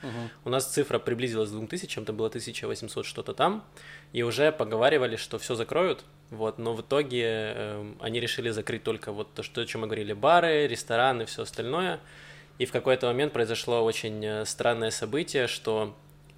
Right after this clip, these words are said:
Speaker 2: люди, которые работали, владельцы ресторанов, они сказали, что «нет, мы не будем ничего закрывать».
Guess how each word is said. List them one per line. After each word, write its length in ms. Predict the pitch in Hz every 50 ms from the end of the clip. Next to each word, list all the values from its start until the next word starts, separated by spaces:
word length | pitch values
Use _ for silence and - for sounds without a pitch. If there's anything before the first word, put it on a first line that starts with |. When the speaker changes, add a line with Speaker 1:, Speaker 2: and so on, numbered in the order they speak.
| - - -
Speaker 2:
люди, 340 | 123 120 110 131 127 117 120
которые 320 | - 117 - 113 110 110 110
работали, 380 | 110 104 117 110 - 113 107
владельцы 400 | 107 113 110 117 117 113 - -
ресторанов, 500 | 107 104 - - 113 131 170 190 147 113 -
они 140 | - 117 117
сказали, 340 | 113 - 123 113 131 135 120
что 360 | 113 - - - 113 110 110 -
«нет, 320 | 117 120 131 165 190 -
мы 260 | 117 113 123 139 143 139
не 140 | 131 131
будем 300 | 127 113 117 113 110 104
ничего 440 | 107 107 - - 120 117 156 - -
закрывать». 600 | 117 117 113 - - 113 107 107 104 - - -